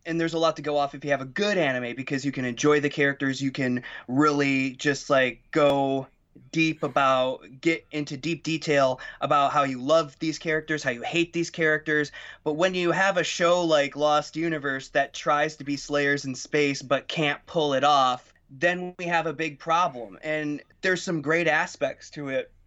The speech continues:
you know, uh, and the ending is, is fantastic. And that's when the story starts to pick up, because there's that middle section when Millie breaks off from the group, and we don't really, we try to care, but just how her attitude in the show has been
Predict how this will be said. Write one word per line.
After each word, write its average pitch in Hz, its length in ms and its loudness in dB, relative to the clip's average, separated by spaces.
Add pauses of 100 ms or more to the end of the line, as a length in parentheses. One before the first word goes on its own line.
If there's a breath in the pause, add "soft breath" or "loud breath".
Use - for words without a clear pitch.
(120)
you 143 140 -6
know, 131 340 -2
uh, 147 260 4
and 151 160 0
the 151 120 -2
ending 165 360 -2
is, 127 260 -8
is 135 160 -10
fantastic. 131 720 -4
And 127 100 -6
that's 151 260 0
when 160 120 -4
the 147 60 -4
story 139 320 -4
starts 135 320 -4
to 127 80 -14
pick 127 240 -6
up, 151 280 0
because 131 320 -10
there's 139 240 -6
that 131 200 0
middle 135 360 0
section 113 640 -4 (400 loud breath)
when 135 260 0
Millie 147 260 2
breaks 139 380 0
off 131 220 4
from 127 180 -2
the 123 100 -6
group, 139 460 0 (100)
and 127 380 0
we 143 160 2
don't 135 280 0
really, 139 400 0 (280)
we 196 240 0
try 160 400 2
to 190 80 -2
care, 190 480 -2 (340 loud breath)
but 160 140 0
just 175 240 -4
how 160 160 -2
her 139 200 0
attitude 147 480 -2
in 135 100 -6
the 127 80 -8
show 135 280 -4
has 117 140 -12
been 139 500 0